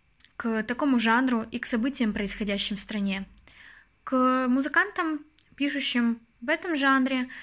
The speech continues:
э, часто относят Noise M C и, пожалуй, м, Фейса. Его позднее творчество можно отнести к политическому рэпу.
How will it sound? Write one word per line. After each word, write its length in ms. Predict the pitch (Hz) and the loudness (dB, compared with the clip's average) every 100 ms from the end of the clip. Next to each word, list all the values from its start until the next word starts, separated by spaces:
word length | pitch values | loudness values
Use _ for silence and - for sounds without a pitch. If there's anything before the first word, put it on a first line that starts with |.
| - - - | -18 -20 -12
э, 200 | 220 208 208 | -6 -6 -2
часто 280 | 339 339 | -4 -2
относят 420 | 254 254 254 240 247 | -2 0 -2 -2 0
Noise 240 | 269 247 | 2 2
M 180 | 214 202 | 2 0
C 320 | 196 254 277 - _ _ _ - _ _ _ | -2 -2 -4 -6 _ _ _ -20 _ _ _
и, 300 | 311 339 349 349 | -6 -2 -2 -2
пожалуй, 600 | 247 226 220 269 294 294 - _ _ | -2 0 0 2 0 -4 -8 _ _
м, 300 | 226 220 220 - | -2 0 -2 -4
Фейса. 580 | - 359 403 - 214 214 _ | -4 -4 -2 -4 -6 -6 _
Его 260 | 233 226 247 | -6 -2 -2
позднее 540 | 254 _ 269 262 254 | -4 _ -2 2 2
творчество 560 | 233 240 269 320 302 269 | 2 -4 -4 -6 -6 -2
можно 320 | 226 233 226 | 0 0 -2
отнести 340 | 226 226 - | -2 -6 -6
к 60 | 226 | -10
политическому 640 | - 214 208 - - 233 226 | -6 -6 -6 -8 -6 -4 -2
рэпу. 280 | 214 202 | -4 -6